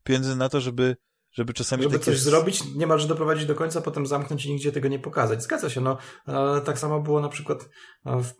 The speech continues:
Speaker 2: m, nie wiem, chyba z miesiąc czy ze dwa miesiące temu Eurogamer był w, em,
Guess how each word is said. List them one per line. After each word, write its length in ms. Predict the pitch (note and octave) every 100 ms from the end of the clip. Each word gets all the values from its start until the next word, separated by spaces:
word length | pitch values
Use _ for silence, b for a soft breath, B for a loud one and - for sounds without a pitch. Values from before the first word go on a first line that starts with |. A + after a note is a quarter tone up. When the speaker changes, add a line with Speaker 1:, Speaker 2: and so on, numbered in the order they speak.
| -
Speaker 2:
m, 240 | B2+ B2+
nie 180 | C#3+ C3+
wiem, 120 | A#2+
chyba 220 | A2+ D#3 C#3+
z 80 |
miesiąc 320 | C3 D#3 E3+ D#3
czy 80 |
ze 100 | C#3
dwa 100 | C3
miesiące 320 | C3+ C3+ C3+ C3
temu 480 | C3 C3+ C3+ C#3 C3
Eurogamer 500 | C3 B2 B2+ B2+ B2+
był 280 | A#2+ A2+ A2+
w, 200 | - -
em, 520 | A2+ G#2 G#2 G#2 G#2